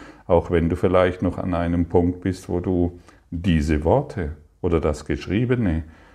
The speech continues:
in diesem Kurs in Wundern anzweifelst. Das macht nichts. Wir sind aufgefordert, diesen Worten zu folgen, dem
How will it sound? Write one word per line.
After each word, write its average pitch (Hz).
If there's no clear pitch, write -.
in 98
diesem 82
Kurs 85
in 80
Wundern 76
anzweifelst. 82
Das 87
macht 117
nichts. -
Wir 98
sind 107
aufgefordert, 92
diesen 87
Worten 87
zu 87
folgen, 90
dem 87